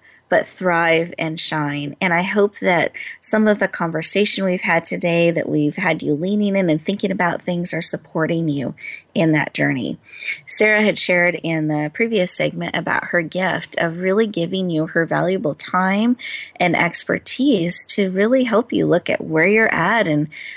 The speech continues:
where you want to go, and, and do you need some support in that? And how could that come together so that you can shine, you can really thrive in your business and your entrepreneurial experience,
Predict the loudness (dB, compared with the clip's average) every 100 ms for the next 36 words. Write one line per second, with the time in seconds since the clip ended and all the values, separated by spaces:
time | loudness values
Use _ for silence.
0 | -10 2 4 4 2 0 0 2 4 6
1 | 6 4 2 0 -2 0 0 2 2 0
2 | 0 -2 -4 0 2 4 2 0 0 0
3 | 0 0 -2 -2 -2 -2 -4 -2 -2 -4
4 | -2 2 4 2 2 -8 -12 -4 0 0
5 | 0 -2 -2 -2 -2 0 0 2 0 -2
6 | -4 -2 -2 -2 -4 -8 -4 0 2 4
7 | 2 -2 -14 -20 -8 -2 2 2 4 2
8 | 2 0 0 -2 0 0 2 0 0 -4
9 | -4 -2 -2 -2 -2 -4 0 0 0 -2
10 | -6